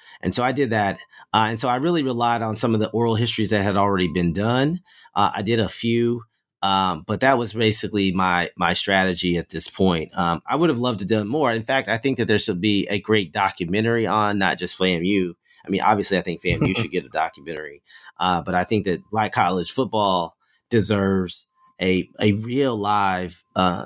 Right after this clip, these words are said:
Speaker 1: documentary in the sense that it, that we talk about not just Eddie Robinson,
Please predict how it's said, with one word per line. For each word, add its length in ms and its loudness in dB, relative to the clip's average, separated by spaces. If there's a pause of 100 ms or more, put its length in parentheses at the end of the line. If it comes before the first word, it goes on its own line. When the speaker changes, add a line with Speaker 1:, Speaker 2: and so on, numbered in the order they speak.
Speaker 1:
documentary 880 0
in 160 0
the 100 0
sense 340 0
that 400 0
it, 180 -10 (100)
that 260 2
we 140 0
talk 280 2
about 340 -2
not 260 0
just 220 -4
Eddie 220 0
Robinson, 720 -2